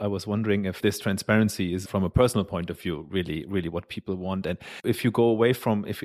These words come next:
let, let's not talk about the money aspect. Let's talk about the, like, the, the,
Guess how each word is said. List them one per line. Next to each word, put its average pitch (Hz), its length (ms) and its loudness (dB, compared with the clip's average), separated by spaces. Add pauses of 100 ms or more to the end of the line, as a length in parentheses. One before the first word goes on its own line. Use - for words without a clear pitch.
let, 113 260 0
let's 113 160 2
not 123 120 -2
talk 120 200 0
about 101 220 0
the 98 60 0
money 113 320 4
aspect. 85 360 -2
Let's 101 160 0
talk 101 180 0
about 90 300 0
the, 92 100 0
like, 87 320 -4
the, 82 180 -2 (120)
the, 85 260 -6